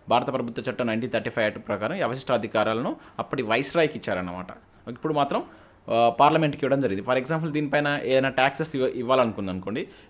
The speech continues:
so అప్పుడు ఆ పన్ను విధించే అధికారం కూడా పార్లమెంట్కే ఉంటది. ఈ రెండు కరెక్టే మనకు, అంటే A and B అనేది దీనికి సంబంధించి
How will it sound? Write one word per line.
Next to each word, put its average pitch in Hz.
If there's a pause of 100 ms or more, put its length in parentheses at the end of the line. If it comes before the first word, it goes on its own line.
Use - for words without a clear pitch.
(180)
so 127
అప్పుడు 123
ఆ 127
పన్ను 135
విధించే 147
అధికారం 127
కూడా 151
పార్లమెంట్కే 127
ఉంటది. 87
ఈ 127
రెండు 127
కరెక్టే 110
మనకు, 87
అంటే 117 (500)
A 123
and 139
B 123
అనేది 123
దీనికి 110
సంబంధించి 113